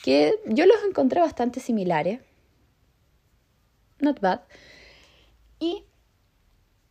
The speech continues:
em, bueno, pasó un tiempo que solamente estuve en esto de la meditación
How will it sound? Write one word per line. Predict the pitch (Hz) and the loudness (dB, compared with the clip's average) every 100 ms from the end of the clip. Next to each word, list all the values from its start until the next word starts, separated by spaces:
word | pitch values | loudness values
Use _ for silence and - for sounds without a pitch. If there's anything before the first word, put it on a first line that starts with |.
| _ _ _ - | _ _ _ 0
em, | 285 294 285 285 285 294 285 285 285 277 285 - _ _ _ _ _ _ _ _ | 4 4 4 2 2 0 0 -2 -2 -4 -8 -14 _ _ _ _ _ _ _ _
bueno, | 294 254 233 226 - _ _ _ _ _ _ _ _ _ _ _ _ _ _ _ | -4 -4 -4 -8 -14 _ _ _ _ _ _ _ _ _ _ _ _ _ _ _
pasó | 202 - | -8 -4
un | 226 | -6
tiempo | 226 262 269 294 | -4 -4 -2 -4
que | 269 | -6
solamente | - 269 262 269 269 | -6 -6 -4 -4 -6
estuve | 277 - 277 269 277 277 277 277 269 | -10 -10 -8 -4 -2 0 0 0 -2
en | 254 | -4
esto | 262 - 277 269 | -6 -6 -6 -2
de | 262 | -2
la | 262 262 262 262 | -2 -4 -6 -6
meditación | 247 254 247 240 233 208 - 254 | -6 -4 -4 -6 -6 -8 -6 -4